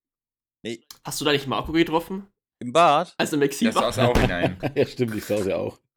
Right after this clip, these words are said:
Speaker 1: Ja, wobei, ich bin hier schwer irritiert, weil ich grad hier eine Message nach der anderen, ich muss ja erstmal eine Message herausmachen. So, Ruhe ist.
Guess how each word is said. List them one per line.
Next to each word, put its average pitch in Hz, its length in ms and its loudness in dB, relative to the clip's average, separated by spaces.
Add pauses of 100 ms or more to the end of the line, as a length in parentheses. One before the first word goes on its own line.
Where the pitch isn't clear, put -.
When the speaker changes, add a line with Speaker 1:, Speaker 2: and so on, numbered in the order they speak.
(580)
Speaker 1:
Ja, 113 120 -10
wobei, 143 260 -4
ich 165 180 -8
bin 175 120 -8
hier 262 140 -4
schwer 135 300 -2
irritiert, 135 380 -6
weil 135 120 -6
ich 127 80 -12
grad - 220 -6
hier 123 160 -6
eine 127 200 -6
Message 127 400 -10
nach 113 140 -10
der 107 120 -14
anderen, 120 200 -12
ich - 60 -20
muss 107 100 -20
ja 110 180 -14
erstmal - 260 -16
eine 101 60 -12
Message 110 340 -16
herausmachen. 92 680 -18 (400)
So, 98 300 -8 (160)
Ruhe 104 160 -8
ist. 82 280 -14